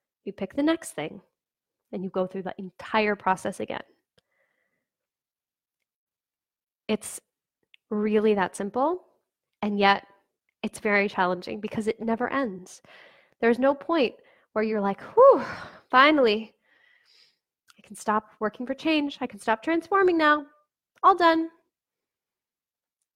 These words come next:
I promise you, this process, if you do it, will change your life piece by piece. And the more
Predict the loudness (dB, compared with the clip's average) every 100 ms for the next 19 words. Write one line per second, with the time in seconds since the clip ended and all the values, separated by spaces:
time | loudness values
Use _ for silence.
0 | _ _ 2 2 0 2 2 0 -2 -2
1 | -2 -2 -8 -20 -20 _ _ _ -4 -2
2 | -2 -2 0 0 -2 -4 -12 -20 _ _
3 | _ _ _ _ _ _ _ _ _ _
4 | -18 -8 -8 -2 0 0 -2 -6 -10 -6
5 | -6 -6 -4 -2 -2 -4 -12 -20 -12 -12
6 | -4 -2 -2 -4 -6 -10 -16 _ _ -20
7 | _ _ _ _ 0 4 4 2 -2 -8
8 | -16 _ _ _ _ _ _ _ -4 0
9 | 2 4 2 0